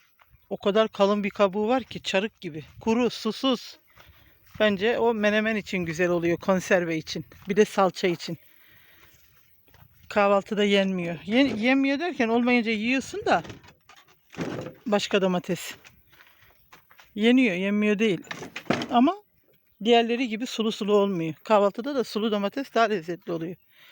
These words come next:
Ee, ben geldim arkadaşlar. Ee, tripodumu aradım, bulamadım.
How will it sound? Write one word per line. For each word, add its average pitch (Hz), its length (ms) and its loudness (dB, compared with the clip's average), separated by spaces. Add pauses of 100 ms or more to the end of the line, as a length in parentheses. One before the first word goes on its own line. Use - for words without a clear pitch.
(500)
Ee, 190 300 4
ben 247 180 4
geldim 226 500 -2
arkadaşlar. 190 640 -6 (100)
Ee, 175 320 -6 (300)
tripodumu 202 460 -2
aradım, 175 340 0
bulamadım. 226 440 0